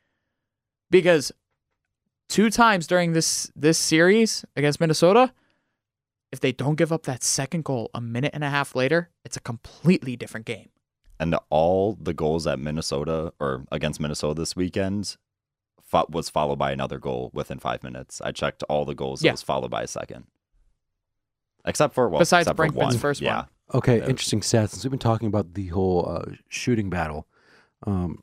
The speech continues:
Speaker 3: so Michigan State, I think, has played twenty-eight games this year, right? Am I
Speaker 1: Yeah,
Speaker 3: right?
Speaker 1: they've only won the shooting battle, what, four times?
Speaker 3: Three. But they're
Speaker 2: That's
Speaker 3: two and one in those games.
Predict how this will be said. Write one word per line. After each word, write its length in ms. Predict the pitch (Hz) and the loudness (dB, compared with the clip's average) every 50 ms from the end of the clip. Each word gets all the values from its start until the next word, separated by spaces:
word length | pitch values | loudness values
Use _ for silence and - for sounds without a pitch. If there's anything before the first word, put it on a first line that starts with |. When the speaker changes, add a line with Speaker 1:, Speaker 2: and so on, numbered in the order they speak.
| _ _ _ | _ _ _
Speaker 3:
so 300 | - - 143 131 123 120 | 0 2 4 4 4 4
Michigan 300 | 123 135 139 - 165 147 | 2 0 0 0 -2 -2
State, 140 | - 147 127 | 0 0 0
I 20 | |
think, 120 | 120 113 | 2 0
has 80 | 98 - | -4 -4
played 200 | - 104 87 - | -6 -6 -6 -6
twenty-eight 460 | - - - 127 120 117 120 131 123 | -10 -8 -4 -2 2 2 2 2 2
games 220 | 127 143 147 143 143 | 2 2 2 2 0
this 140 | 139 - | -2 -2
year, 140 | 151 151 151 | 0 0 2
right? 180 | 151 151 156 - - | 2 0 0 -2 -4
Am 100 | - 139 | -4 0
I 20 | 143 | 2
Speaker 1:
Yeah, 60 | 170 | 2
Speaker 3:
right? 40 | 151 | 2
Speaker 1:
they've 140 | 135 139 139 | 2 2 2
only 160 | 156 165 165 | 4 4 4
won 140 | 156 156 156 | 4 4 4
the 80 | 147 135 | 4 2
shooting 300 | - - 160 147 143 131 | 4 4 4 4 4 4
battle, 200 | 135 131 127 123 | 4 4 4 4
what, 180 | 123 117 - | 2 0 0
four 160 | - - 131 | 2 2 2
times? 400 | 127 - 135 156 170 170 - - - _ | 2 2 0 0 0 -2 -4 -10 -8 _
Speaker 3:
Three. 300 | 117 104 95 73 71 - _ _ _ _ _ _ _ _ _ _ _ _ _ _ _ _ _ _ _ _ _ _ _ _ _ _ _ | 0 0 0 0 -2 -8 _ _ _ _ _ _ _ _ _ _ _ _ _ _ _ _ _ _ _ _ _ _ _ _ _ _ _
But 100 | 127 131 | 0 2
they're 60 | 151 | 4
Speaker 2:
That's 100 | 101 117 | 4 6
Speaker 3:
two 100 | 135 170 | 6 6
and 140 | 196 185 165 | 6 6 4
one 140 | 170 180 165 | 4 2 2
in 60 | 127 | 2
those 140 | 107 101 98 | 0 0 0
games. 340 | 131 123 90 76 - - | -2 -4 -4 -6 -12 -18